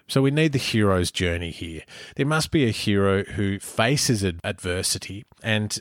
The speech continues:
is forced to change and ideally becomes the better for it. So we'll unpack that with some examples. A third ingredient that is often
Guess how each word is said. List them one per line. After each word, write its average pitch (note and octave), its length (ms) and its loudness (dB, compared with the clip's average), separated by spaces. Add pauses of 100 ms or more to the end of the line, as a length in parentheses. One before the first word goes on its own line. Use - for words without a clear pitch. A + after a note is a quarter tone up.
is A#2 220 -2
forced C3 340 0
to A2 60 0
change G2 480 0
and A#2 100 0
ideally C3+ 640 2
becomes G2 640 -4 (100)
the G2 80 4
better E2+ 420 2 (200)
for F2 380 -2
it. - 200 -10 (120)
So - 200 0
we'll G2 180 -2
unpack F2+ 540 -2
that F2+ 340 2
with F#2 160 -2
some E2+ 220 -2
examples. - 720 -12 (500)
A - 60 0
third G#3 400 2
ingredient G#2+ 680 2
that G#2 140 0
is G2+ 100 0
often G2 320 0